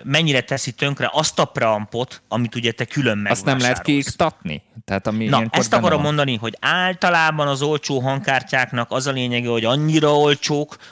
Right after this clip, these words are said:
Speaker 1: hogy annyira, hogy is mondjam nektek, zanzásítják az áram. A kapcsoló drága, tudod, abba fém kell. <laughs> Meg azt, azt be kell tudni forrasztani. Tehát ugye minimalizálják ezeket a dolgokat,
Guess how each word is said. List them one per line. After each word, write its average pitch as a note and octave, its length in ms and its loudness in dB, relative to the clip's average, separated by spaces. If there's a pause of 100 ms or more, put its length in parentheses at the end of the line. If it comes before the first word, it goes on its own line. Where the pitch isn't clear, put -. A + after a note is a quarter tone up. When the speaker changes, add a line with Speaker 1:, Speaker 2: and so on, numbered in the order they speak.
Speaker 1:
hogy A#2+ 200 -4
annyira, C#3 760 2 (260)
hogy C#3 160 0
is C3+ 140 0
mondjam A#2+ 320 -2
nektek, A2+ 520 -4
zanzásítják B2 1040 0
az G#2+ 140 -4
áram. G#2+ 300 0
A - 120 -14
kapcsoló A2+ 520 -2
drága, F#2 480 -6
tudod, B2+ 300 -2
abba B2+ 220 0
fém G#2+ 340 0
kell. - 340 -12 (640)
<laughs> - 520 -2
Meg F3 200 0
azt, F3 460 -2
azt D3+ 160 -2
be D#3+ 80 0
kell B2+ 240 0
tudni C3 280 -4
forrasztani. A2 680 -8 (320)
Tehát C3 240 2
ugye D3+ 160 2
minimalizálják C#3 760 2
ezeket B2 300 -6
a - 20 -12
dolgokat, B2+ 420 -2